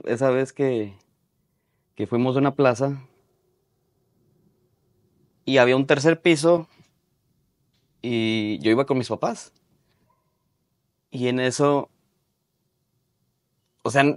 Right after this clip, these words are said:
yo, yo andaba tan mal, tan mal, güey, que neta no, no... Me dan ganas de hacer todas las cosas, ¿no? Entonces, yo ya lo traía muy en mente, pues, de que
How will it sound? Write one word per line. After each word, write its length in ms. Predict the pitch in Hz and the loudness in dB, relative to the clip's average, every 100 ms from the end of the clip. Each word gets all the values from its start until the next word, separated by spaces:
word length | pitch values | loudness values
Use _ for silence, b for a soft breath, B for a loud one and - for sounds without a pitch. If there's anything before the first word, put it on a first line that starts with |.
| - - | -6 -8
yo, 260 | 131 139 151 | 0 0 4
yo 140 | 143 | 4
andaba 260 | 147 170 196 | 4 4 2
tan 220 | 135 120 | -4 -4
mal, 380 | 139 165 214 - _ _ | -4 -4 -4 -8 _ _
tan 180 | - 101 | -18 -12
mal, 180 | 123 156 | -2 0
güey, 160 | 165 165 | 0 0
que 400 | 147 120 104 - - _ - | 0 2 0 -6 -18 _ -12
neta 320 | 110 107 139 | -10 -4 -2
no, 160 | 139 | -2
no... 680 | 113 123 131 139 135 113 107 _ _ _ _ _ _ _ _ _ _ _ _ _ _ _ _ _ _ _ _ _ _ - | -2 -4 -2 -2 -4 -6 -14 _ _ _ _ _ _ _ _ _ _ _ _ _ _ _ _ _ _ _ _ _ _ -6
Me 120 | 110 | 0
dan 160 | 131 | 2
ganas 180 | 156 160 | 2 0
de 60 | 131 | 0
hacer 160 | 139 156 | -2 0
todas 140 | 151 | -2
las 120 | 139 | -2
cosas, 280 | - 110 104 | -6 -8 -8
¿no? 180 | 131 160 _ _ _ _ _ _ _ _ _ | -10 -14 _ _ _ _ _ _ _ _ _
Entonces, 800 | - 104 120 117 131 127 - - _ _ _ _ _ _ - | -14 -6 -2 -2 0 -2 -4 -16 _ _ _ _ _ _ -10
yo 220 | 107 123 | -2 2
ya 140 | 135 135 | 4 4
lo 100 | 135 | 4
traía 240 | 127 123 | 4 4
muy 300 | 135 139 143 | 4 2 2
en 100 | 143 | 2
mente, 300 | 131 131 135 | 2 0 -4
pues, 180 | 131 120 | -4 -4
de 100 | 113 | -4
que 360 | 101 92 82 | -6 -8 -10